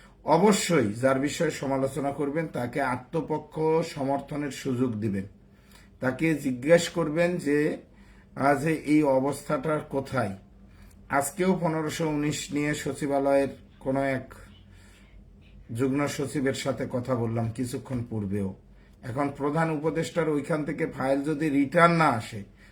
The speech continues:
তাহলে তালিকা কিভাবে প্রকাশ হবে, জিও কিভাবে জারি হবে? তারা তো রেডি। এবং আপনারা জানেন না যে, আহ, যে আমাদের ক্ষমা কবিরুল স্যার, সচিব মহোদয়,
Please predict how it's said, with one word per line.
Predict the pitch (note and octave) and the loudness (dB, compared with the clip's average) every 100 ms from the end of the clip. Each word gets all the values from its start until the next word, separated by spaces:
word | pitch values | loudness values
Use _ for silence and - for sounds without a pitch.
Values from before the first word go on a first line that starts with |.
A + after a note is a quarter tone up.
| - | -12
তাহলে | B2+ C3 C#3 | -2 -2 -2
তালিকা | D3 C3+ C3 D3+ | -2 -2 -2 -2
কিভাবে | C#3 D3+ D3+ C#3+ | -2 -2 0 -2
প্রকাশ | C#3 C#3+ D3 C3+ | -6 -6 -4 -4
হবে, | D#3 D#3+ | -2 -2
জিও | B2+ C3 | 0 0
কিভাবে | B2+ C3+ B2+ B2 A#2+ | 0 -2 0 0 -2
জারি | G#2 G2+ G#2 | -2 -4 -4
হবে? | G2+ G#2 A2+ - - - - - - - | -6 -8 -12 -20 -20 -20 -20 -20 -16 -4
তারা | B2+ D3 | 0 2
তো | F3 | 4
রেডি। | D#3+ D#3 D3+ C#3+ G#2 | 4 4 4 4 2
এবং | A#2+ C3 C#3+ | 0 0 2
আপনারা | C#3 D3 D#3+ E3 | 0 2 2 2
জানেন | C#3+ C#3+ D#3 D#3+ | 4 2 2 2
না | C#3 | 0
যে, | G#2+ B2+ B2+ B2+ - - - - - | 0 2 2 0 -12 -20 -20 -20 2
আহ, | C3+ C#3+ C3+ | 8 10 8
যে | C#3+ | 4
আমাদের | C3+ C3 C3+ D3+ D3+ C3 - - | 2 2 2 4 2 0 -12 -10
ক্ষমা | B2+ C#3 D3+ D#3+ D3+ | 2 4 6 2 2
কবিরুল | D3+ D3 D3+ D#3+ | -2 0 2 0
স্যার, | - C#3+ G#2 - - - - - - | 0 0 0 -6 -20 -20 -20 -18 -4
সচিব | D3+ D3 E3 | -4 0 0
মহোদয়, | D#3 D3+ C3 A2 | 2 2 2 0